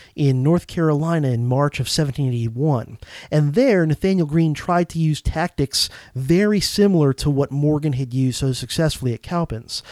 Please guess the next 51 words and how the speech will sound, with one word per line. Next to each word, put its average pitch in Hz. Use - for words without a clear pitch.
He 151
put 202
the 147
militia 139
out 117
front. 202
He 131
had 135
most 135
of 127
his 120
main 139
forces 123
further 110
back. 160
Uh, 120
he 120
planned 143
on 143
having 135
the 131
militia 131
retreat 127
in 131
the 123
face 123
of 110
British 120
attacks, 120
trying 131
to 120
sucker -
the 123
British 120
in, 120
um, 113
to, 120
to -
get 117
enveloped. 117
Just 202
like 196
Morgan, 165
he 123
had 127
much 131
of 135
his 135
guys, 127
uh, 117
s-, -